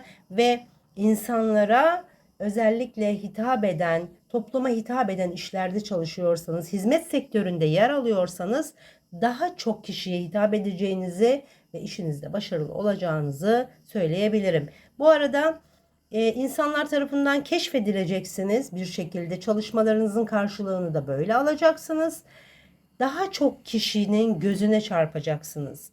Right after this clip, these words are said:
Ama bir anlamda bunun da iyi olduğu kadar kötücül enerjileri olduğunu da söylemeden geçemeyeceğim. Çünkü iyi bakan gözler kadar kötü bakan gözler de var.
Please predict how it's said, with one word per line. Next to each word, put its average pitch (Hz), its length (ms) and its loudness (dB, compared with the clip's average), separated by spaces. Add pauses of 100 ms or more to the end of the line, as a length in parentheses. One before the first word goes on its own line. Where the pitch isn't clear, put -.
Ama 214 300 -2 (300)
bir 233 140 2
anlamda 262 840 4
bunun 196 540 -2
da 285 300 4 (200)
iyi 311 220 2
olduğu 185 400 2
kadar 160 380 -4
kötücül 240 360 -2
enerjileri 165 580 0
olduğunu 156 520 2
da 269 320 2 (140)
söylemeden 202 600 -2
geçemeyeceğim. 170 640 -4
Çünkü 208 640 2 (760)
iyi 311 220 2
bakan 277 340 2
gözler 240 480 4
kadar 262 400 2
kötü 202 260 -6
bakan 185 380 0
gözler 165 480 2
de 247 120 4
var. 254 280 4